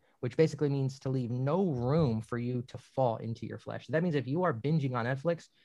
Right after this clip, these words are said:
you may have to delete the, the app from your T V for a certain time. If you're binging on Instagram, you might have to delete the app for a certain period of time. Do not leave room for the thing that you're falling into temptation to, okay?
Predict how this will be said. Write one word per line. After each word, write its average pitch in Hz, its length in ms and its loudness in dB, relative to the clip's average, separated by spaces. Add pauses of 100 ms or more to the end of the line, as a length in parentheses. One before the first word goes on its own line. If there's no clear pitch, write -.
(140)
you 127 140 -2
may 147 380 2 (160)
have 165 340 0
to 117 320 -2 (480)
delete 131 400 -2
the, 139 300 -2
the 117 260 -2
app 135 220 4
from 131 120 0
your 117 280 -2
T 123 160 -4
V 135 120 -2
for 131 300 0
a 123 80 -6
certain 123 300 -4
time. 127 260 -2
If 107 120 -6
you're 113 100 -4
binging 139 300 0
on 131 100 0
Instagram, 113 560 -2 (240)
you 117 80 -2
might 120 180 4
have 131 120 2
to 135 80 -2
delete 117 320 -4
the 123 120 -2
app 123 220 2
for 113 100 -4
a 113 80 -6
certain 113 240 -8
period 113 240 -4
of - 60 -20
time. 113 180 -4
Do 113 80 -4
not 131 180 -2
leave 135 200 -4
room 131 360 -2
for 127 140 -6
the 120 120 -6
thing 135 260 -4
that 113 100 -6
you're 123 80 -6
falling 120 360 -6
into 113 180 -10
temptation 117 500 -8
to, - 140 -20 (320)
okay? 117 200 -6